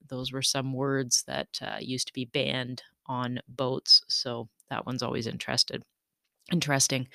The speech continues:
Uh, boats are referred to as a she.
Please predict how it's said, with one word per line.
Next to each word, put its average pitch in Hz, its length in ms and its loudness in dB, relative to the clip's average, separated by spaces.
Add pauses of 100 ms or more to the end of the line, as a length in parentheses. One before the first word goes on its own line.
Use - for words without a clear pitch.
(640)
Uh, 165 380 12
boats 196 420 10
are 175 220 12
referred 156 540 4
to 147 240 2
as 135 260 2
a 123 80 -4
she. 147 440 2